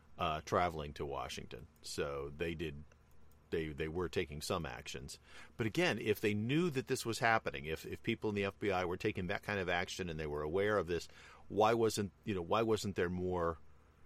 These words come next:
uh, defenses put in place? And I think, you know, if, I mean, if you wanna read into it, it's because a lot of those people who, who do that are, uh, beholden to the executive, and he didn't want to do,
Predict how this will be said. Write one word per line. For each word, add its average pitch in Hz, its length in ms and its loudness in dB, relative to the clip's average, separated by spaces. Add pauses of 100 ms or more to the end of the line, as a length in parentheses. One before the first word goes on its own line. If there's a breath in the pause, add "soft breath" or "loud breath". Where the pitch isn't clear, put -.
(640)
uh, 71 300 -4 (220)
defenses 95 480 -4
put 85 220 -4
in 71 120 -6
place? - 460 -6 (460 soft breath)
And 82 440 -2
I 92 100 -4
think, 92 260 -2
you 90 80 -6
know, 82 120 -2
if, 90 320 -4
I 85 40 -8
mean, 85 140 -4
if 80 100 -8
you 92 100 -4
wanna 85 340 -4
read 95 240 -2
into 90 380 -2
it, 78 100 0
it's - 180 -6
because 87 380 -2
a 82 40 -6
lot 87 160 0
of 85 60 -8
those 82 160 -2
people 90 320 -6
who, 85 240 -6 (140)
who 80 340 -8
do 95 140 -4
that 80 300 -2 (100)
are, 76 280 -4 (100)
uh, 71 180 -4 (840 loud breath)
beholden 90 440 2
to 95 100 -6
the 80 140 -4
executive, 80 580 -2
and 73 140 -6
he 90 160 -4
didn't 80 240 -4
want 73 220 -8
to 80 100 -10
do, 92 260 0